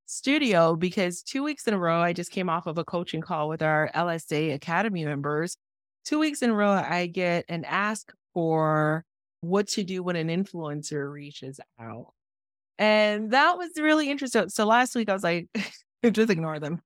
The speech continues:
<laughs> Just kidding.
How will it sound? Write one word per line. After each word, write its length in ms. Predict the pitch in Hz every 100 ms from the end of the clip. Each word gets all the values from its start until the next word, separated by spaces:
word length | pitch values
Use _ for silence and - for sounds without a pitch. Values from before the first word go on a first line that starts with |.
| -
<laughs> 100 | 302 - _ 277 _ _ - - 196 - _ _ 247 226 208
Just 240 | 240 220
kidding. 380 | - 190 160 196